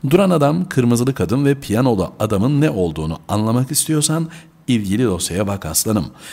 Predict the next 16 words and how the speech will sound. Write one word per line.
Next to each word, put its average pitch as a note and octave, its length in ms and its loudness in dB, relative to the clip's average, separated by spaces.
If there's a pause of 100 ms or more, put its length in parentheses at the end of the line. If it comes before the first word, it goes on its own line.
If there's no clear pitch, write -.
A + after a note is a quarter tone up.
(140)
Böyle A#3+ 220 4
oluyor D#3 280 4
zaten. F#2 400 0 (340)
Yazın A#2 300 2
yediğin D#2+ 400 -2
hurmalar A#2+ 680 0
kışın B2 320 -2
başını D3 340 0
ağrıtır. C#3 480 0 (300)
Senin F2+ 320 0
maşallahın G2+ 600 2
var, E2+ 100 -2
sana G2 280 0
bir F#2 40 -2
şey G2+ 200 0
olmuyor. A#2 380 0